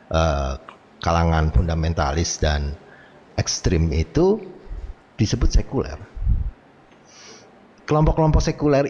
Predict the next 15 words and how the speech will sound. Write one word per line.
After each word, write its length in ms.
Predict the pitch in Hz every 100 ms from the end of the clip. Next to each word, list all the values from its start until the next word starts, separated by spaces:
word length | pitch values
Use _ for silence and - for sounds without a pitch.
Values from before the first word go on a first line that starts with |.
| 143
ini 400 | 147 185 233 -
tetap 320 | 180 180 -
masih 280 | 165 - 170
ada, 360 | 190 131 -
tetapi 400 | - 170 170 240
jumlahnya 420 | 135 120 143 202 196
masih 380 | 220 262 -
sangat, 480 | 107 - 277 269 277
sangat, 300 | - 233 220 -
sangat 320 | - 240 285 302
kecil. 480 | 277 - 160 85 69 - - - - - -
Itu 140 | 196
yang 100 | 160 113
jadi 80 | 104
problem. 480 | 117 95 67 69